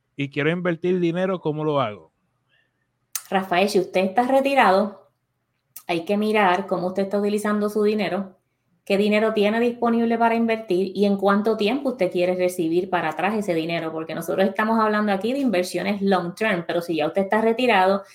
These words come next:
Speaker 2: y está esperando recibir ganancias sustanciales en uno, dos, tres años, la realidad puede ser un poquito diferente. Esto todo va a depender de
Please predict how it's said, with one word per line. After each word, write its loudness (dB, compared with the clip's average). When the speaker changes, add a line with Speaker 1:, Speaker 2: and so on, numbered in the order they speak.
Speaker 2:
y -6
está -8
esperando 2
recibir 2
ganancias 0
sustanciales 0
en -6
uno, 2
dos, 2
tres -2
años, 0
la 2
realidad 2
puede 0
ser 2
un 2
poquito -2
diferente. -2
Esto -8
todo 0
va 6
a 2
depender 2
de 0